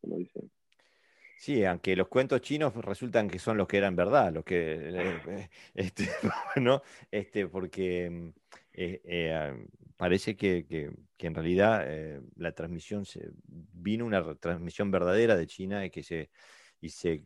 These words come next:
Speaker 1: Mm.
Speaker 2: se, se
Speaker 1: <laughs>
Speaker 2: administró muy bien en Okinawa, pero después se fue por H o por B, se disu-, se fue diluyendo un poco más en, en la explosión al mundo, ¿no?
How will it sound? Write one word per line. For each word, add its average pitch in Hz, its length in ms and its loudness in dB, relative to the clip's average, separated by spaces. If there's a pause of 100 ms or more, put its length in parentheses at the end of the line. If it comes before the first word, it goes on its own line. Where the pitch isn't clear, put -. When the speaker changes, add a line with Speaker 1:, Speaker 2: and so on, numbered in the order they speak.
Speaker 1:
Mm. 117 80 4
Speaker 2:
se, 80 340 -2
se - 920 -6
Speaker 1:
<laughs> 117 420 8
Speaker 2:
administró 113 140 8
muy 110 180 6
bien 110 200 8
en 101 80 4
Okinawa, 107 600 6
pero 90 220 2
después 95 400 2
se - 320 -8
fue 87 520 0 (460)
por 82 140 4
H 92 180 2
o - 20 -2
por 85 160 -2
B, 92 200 6
se - 180 -10
disu-, 80 420 -10 (300)
se - 140 -18
fue 85 140 -6
diluyendo 85 500 -2
un 82 80 -4
poco 85 240 -10
más 87 320 -4
en, 85 340 -8 (440)
en 87 120 -2
la 87 60 4
explosión 92 460 -2
al 87 120 0
mundo, 90 400 -6
¿no? 95 240 -8